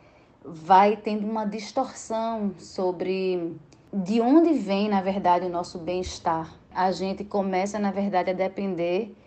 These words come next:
dessa validação e desse reconhecimento do outro pra se sentir bem, pra se sentir amado, pra se sentir protegido.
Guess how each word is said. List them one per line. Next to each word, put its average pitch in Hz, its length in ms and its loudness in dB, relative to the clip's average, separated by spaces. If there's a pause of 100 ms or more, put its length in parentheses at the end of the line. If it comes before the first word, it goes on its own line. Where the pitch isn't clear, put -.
(400)
dessa 185 420 2
validação 202 960 2
e 180 40 -6
desse 180 280 -2
reconhecimento 196 960 -4
do 175 120 -6
outro 175 520 -2 (380)
pra 196 140 4
se 208 120 0
sentir 214 400 0
bem, 196 380 0
pra 202 120 -4
se - 80 -14
sentir 190 340 -4
amado, 175 680 0
pra 165 160 -6
se - 120 -14
sentir 170 260 -8
protegido. 170 960 -4